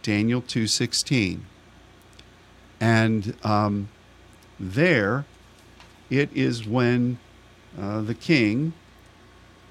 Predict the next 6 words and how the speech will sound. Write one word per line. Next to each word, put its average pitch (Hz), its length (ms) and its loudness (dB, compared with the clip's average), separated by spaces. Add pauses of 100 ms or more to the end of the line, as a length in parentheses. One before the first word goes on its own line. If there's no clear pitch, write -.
(340)
has 117 360 0
come 160 500 2 (140)
to 139 100 0
Daniel 113 640 2 (1300)
and, 123 480 2
um, 113 420 2